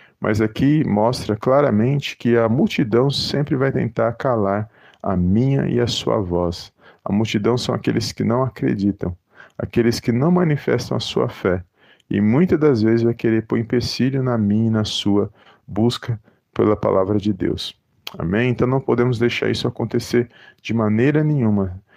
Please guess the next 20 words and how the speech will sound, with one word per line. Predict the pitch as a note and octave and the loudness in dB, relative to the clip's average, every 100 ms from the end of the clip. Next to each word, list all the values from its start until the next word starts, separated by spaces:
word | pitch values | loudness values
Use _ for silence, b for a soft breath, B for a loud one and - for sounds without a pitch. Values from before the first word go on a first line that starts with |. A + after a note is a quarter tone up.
| b - | b -2
Cada | G#2 G#2 | 0 2
um | C3+ D3+ | 2 2
de | C#3 | 2
nós | A2+ A#2 - | 2 0 -2
temos | A#2 A#2 A2 | -2 0 0
um | B2+ | 0
relacionamento | B2 B2 A#2 - B2 C3 A#2 G#2 A2 - | 2 2 0 -2 -2 0 2 2 0 -4
com | - F#2 | -6 -2
Deus. | E2+ E2 E2 - b b b - | 0 -2 -4 -14 b b b -6
E | |
nós | G2 G2 | -2 0
temos | A2 G#2+ | -2 -4
que | - A#2 | 0 2
alimentar | A2+ A2 D#3+ F3 D3+ - A#2+ | 4 4 4 2 2 0 0
esse | A2+ A2 | 0 0
relacionamento, | G#2+ G#2 - G#2 F#2+ F#2+ A2 - | 0 0 -2 -4 -2 -2 -2 -4
mas | A2 - | -4 -2
se | A2 | -2
manter | G#2+ A2 D3 D#3 | 0 0 0 -2
firme, | - - A2 A#2 | -2 2 2 2